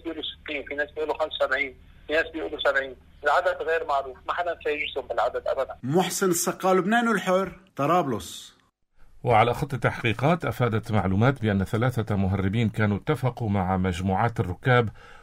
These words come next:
Speaker 3: واحد منهم موقوف ويتم البحث عن الآخرين، ما قد يسهل الإحصاء النهائي للعدد الذي كان موجودا على متن المركب.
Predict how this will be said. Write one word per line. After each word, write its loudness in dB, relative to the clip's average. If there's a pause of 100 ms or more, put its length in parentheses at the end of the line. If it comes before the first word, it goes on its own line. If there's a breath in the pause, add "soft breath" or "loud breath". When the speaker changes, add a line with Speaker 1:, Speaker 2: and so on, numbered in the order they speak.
Speaker 3:
واحد 2
منهم 4
موقوف 2
ويتم 2
البحث -2
عن 0
الآخرين، 2 (340 loud breath)
ما 2
قد -4
يسهل 0
الإحصاء -2
النهائي -2
للعدد 2
الذي -2
كان 0
موجودا 0 (320 loud breath)
على 4
متن 0
المركب. 2